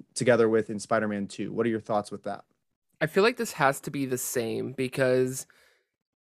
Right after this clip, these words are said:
Speaker 2: if you were to do a variant, like, which a variant makes a lot of sense. However, I feel that if you're casting the exact same actor,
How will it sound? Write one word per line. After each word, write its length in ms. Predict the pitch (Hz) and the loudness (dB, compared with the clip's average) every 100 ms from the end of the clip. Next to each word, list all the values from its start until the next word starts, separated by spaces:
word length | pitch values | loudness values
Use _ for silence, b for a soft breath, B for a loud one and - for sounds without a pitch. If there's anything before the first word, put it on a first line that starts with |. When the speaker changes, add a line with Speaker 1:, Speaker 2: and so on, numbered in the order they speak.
| _ | _
Speaker 2:
if 180 | 147 156 | -6 2
you 100 | 160 | 4
were 140 | 185 | 4
to 120 | 185 | 2
do 280 | 185 160 156 | 0 2 4
a 60 | 170 | 4
variant, 720 | 147 127 117 117 110 113 123 - | 4 4 4 0 -2 -4 -6 0
like, 200 | 151 - | 0 4
which 240 | 151 - | 2 4
a 80 | 156 | 2
variant 340 | 147 151 160 | 6 6 6
makes 300 | 139 127 - 135 127 | 2 -2 -6 -10 -4
a 120 | 127 131 | 2 4
lot 240 | 123 117 | 6 4
of 80 | 123 | 2
sense. 440 | - 104 117 - - _ - | 0 -2 -4 -10 -16 _ -10
However, 840 | - 143 143 143 131 120 113 123 b b b b b - | 2 6 8 6 4 2 0 -4 b b b b b 2
I 120 | 143 | 2
feel 320 | - 160 160 | 4 4 6
that 140 | 180 | 6
if 560 | 180 165 - - - - _ _ _ _ _ _ _ - | 4 2 -2 -12 -16 -20 _ _ _ _ _ _ _ -2
you're 180 | 143 | 0
casting 600 | 139 - 139 151 - 180 | 0 2 2 2 2 2
the 120 | 151 135 | 4 2
exact 420 | 127 131 123 131 | 2 2 2 0
same 260 | - 139 | 0 2
actor, 640 | 123 117 110 - 104 104 143 | 2 0 -2 -6 -4 -4 -6